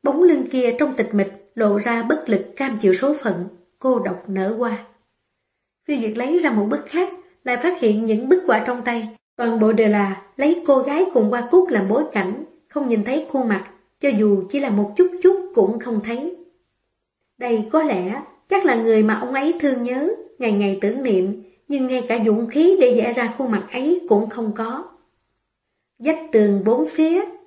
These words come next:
đều là dùng gỗ thô dựng lên. Phiêu Duyệt bước chân tiến lên trước, chỉ thấy trên mặt tường hướng về phía đông, hình như có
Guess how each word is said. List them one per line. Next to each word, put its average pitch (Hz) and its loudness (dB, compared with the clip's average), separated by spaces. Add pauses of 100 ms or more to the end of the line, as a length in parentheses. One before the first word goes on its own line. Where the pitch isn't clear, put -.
đều 247 4
là 233 4
dùng 220 2
gỗ 247 4
thô 277 2
dựng 214 2
lên. 247 -2 (400)
Phiêu 294 0
Duyệt 226 2
bước 320 4
chân 233 2
tiến 285 2
lên 233 0
trước, 381 2 (360)
chỉ 269 -2
thấy 339 2
trên 269 2
mặt 220 -4
tường 214 4
hướng 302 4
về 240 4
phía 269 0
đông, 226 0 (260)
hình 233 -2
như 254 2
có 302 2